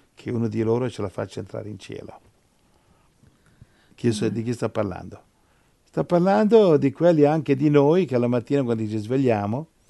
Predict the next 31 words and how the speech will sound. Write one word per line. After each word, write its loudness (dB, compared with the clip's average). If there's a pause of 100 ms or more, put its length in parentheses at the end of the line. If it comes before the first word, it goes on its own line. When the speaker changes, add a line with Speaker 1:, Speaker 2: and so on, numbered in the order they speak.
(320)
Speaker 1:
invece -2
di -4
pensare -2
al 0
Signore, -2
alla -2
parola, -2
alla -4
preghiera, -6 (300)
a -12
pregare -2
per -6
i -4
fratelli, -4
per -10
gli -4
ammalati -4
che -6
soffrono, -6 (320)
i -10
fratelli -2
che -4
muoiono 0
di -6
malattia -10
a -16
volte, -18 (520)
pensano -12
ai -16
soldi, -14
Speaker 2:
Mm. -20